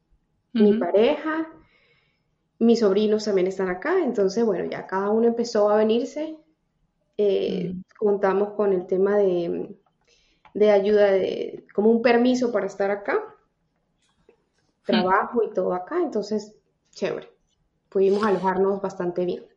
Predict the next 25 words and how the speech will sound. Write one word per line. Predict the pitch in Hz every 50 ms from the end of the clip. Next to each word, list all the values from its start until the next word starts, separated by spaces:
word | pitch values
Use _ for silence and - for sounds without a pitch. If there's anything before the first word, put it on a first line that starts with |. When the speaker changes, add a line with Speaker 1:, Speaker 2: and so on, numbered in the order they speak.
| _ _ _ _ _ _ _ _ _ _ _ _ _ _ _ _
Speaker 2:
Y, | - 311 254 247 247 247 254 254 247 247 247 247 247 240 240 240 -
a | 226 220
ver, | 214 233 208
yo | 226
es | 226 226
que | - 269
tengo, | - 262 254 247 240 233 190 160 160
tengo, | - 214 214 214
de | 196 202
hecho, | 196 - 220
tengo | 233 226
una | 220 208
amiga | 196 196 202 190 180
que | 190
también | 185 180 180 185 185
es | 185
venezolana, | 190 185 180 180 180 - 175 170 180 190 208 233 254 - - -
eh, | 208 202 196 190 185 180 180 180
que | 175 170 170 170 - - 165 165
Speaker 1:
Ujú. | 165
Speaker 2:
lle-, | 160 160 156 156
lleva | 151 156 - - 175
unos | 175 175 165 -
años | 190 175 170 165 165
aquí. | 175 165 170 185 202 233 247